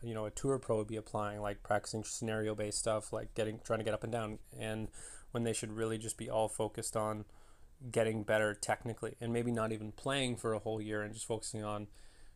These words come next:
really dialing the mechanics in their swing and the, and the mechanics of their short game, right? So that why is very important. Uh, you know, how often, the next question I'd ask, and this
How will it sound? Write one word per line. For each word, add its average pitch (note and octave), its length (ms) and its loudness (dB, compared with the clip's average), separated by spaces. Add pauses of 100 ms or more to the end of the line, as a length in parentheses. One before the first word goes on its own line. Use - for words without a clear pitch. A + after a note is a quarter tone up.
(200)
really A2 380 -2
dialing G#2+ 420 4
the G#2+ 80 -4
mechanics G#2+ 500 -4
in G#2+ 100 -4
their G#2 120 -6
swing G#2+ 380 -2
and G#2 80 -2
the, G#2 100 -4 (100)
and A2+ 140 -6
the G#2+ 60 -4
mechanics G#2+ 480 -6
of G#2+ 80 -8
their A2+ 80 -10
short A2+ 260 -4
game, - 140 -14 (240)
right? G#2+ 260 0 (1160)
So - 100 0
that B2+ 160 6
why D3+ 160 8
is A#2+ 100 2
very A2+ 160 0
important. A#2 500 -2 (1200)
Uh, A#2 300 8
you B2 100 0
know, A#2 180 0 (280)
how C3+ 280 8
often, B2 600 6 (400)
the C3+ 60 -2
next A#2+ 320 2
question B2 320 4
I'd A2 120 6
ask, A#2+ 380 6
and A2+ 120 0
this - 220 -2